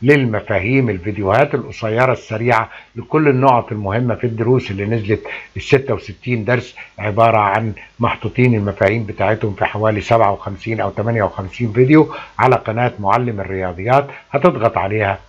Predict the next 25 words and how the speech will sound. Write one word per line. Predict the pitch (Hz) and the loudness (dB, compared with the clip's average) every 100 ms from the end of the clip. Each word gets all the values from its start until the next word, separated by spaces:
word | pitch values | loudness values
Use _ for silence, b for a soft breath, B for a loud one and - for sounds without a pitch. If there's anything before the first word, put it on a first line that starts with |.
| - | -4
هتدخل | 127 147 139 117 | 0 2 0 -2
على | 92 90 | -2 -2
طول | 92 147 | -2 2
على | 127 98 | 2 2
القناة. | - 101 113 110 B B | -4 -2 0 -2 B B
يسعدني | 98 107 127 123 | -6 2 2 0
اشتراكك | 113 - 113 117 98 | -8 -8 -6 -6 -8
فيها | - 113 95 | -8 -4 -2
برضو | 98 104 98 | -2 -4 -6
وتفعيل | 90 87 95 98 107 | -10 -10 -6 -4 -4
الجرس، | 90 98 117 107 - B - | -4 0 0 0 -6 B -8
لأن | 98 104 98 | -4 -2 0
برضو | 127 147 127 | 2 2 0
هنزل | 104 117 110 104 | -2 -4 -8 -8
عليها | 92 98 104 | -6 -4 -6
مفاهيم | 98 92 98 90 110 | -6 -8 -6 -4 -6
الترم | 90 - 95 87 | -8 -8 -6 -8
التاني، | - 78 73 - B B B | -10 -12 -12 -16 B B B
بالإضافة | 131 143 113 131 131 110 | 2 2 0 0 0 -2
للدروس | 101 113 117 - 107 110 135 147 - B B - | -2 -2 -2 -6 -6 -2 0 0 -2 B B -2
اللي | 120 | 2
احنا | 131 110 98 | 2 0 -6
بننزلها | 120 120 95 110 120 | -4 -4 -4 -2 2
على | 104 101 | 2 0
قناة | - 98 110 | -4 -2 -2